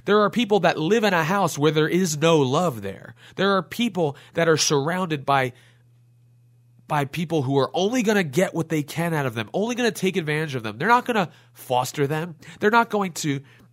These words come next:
cultivate relationship with them. They're not going to put them in the best position to exceed and have the greatest impact in the lives of others.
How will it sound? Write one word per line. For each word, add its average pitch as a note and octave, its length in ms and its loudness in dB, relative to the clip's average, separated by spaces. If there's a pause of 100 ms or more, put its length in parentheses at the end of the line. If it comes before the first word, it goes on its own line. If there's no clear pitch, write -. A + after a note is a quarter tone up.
(120)
cultivate D3+ 540 0
relationship C3 800 -6
with D#3+ 120 -8
them. E3+ 200 -4
They're F3+ 120 -2
not G3 200 2
going F3 260 -4
to D3 140 -6
put - 320 -6
them E3+ 180 -4
in D#3 80 -6
the C#3 100 0
best D#3 400 0
position D3 520 -4
to C#3 160 0
exceed D#3 420 -2
and D3 100 -4
have C3 140 -2
the B2 80 -4
greatest C#3+ 420 -2
impact C#3+ 380 -6
in C#3+ 80 -8
the A#2 80 -6
lives B2 280 -2
of G#2 100 -6
others. E3 400 -4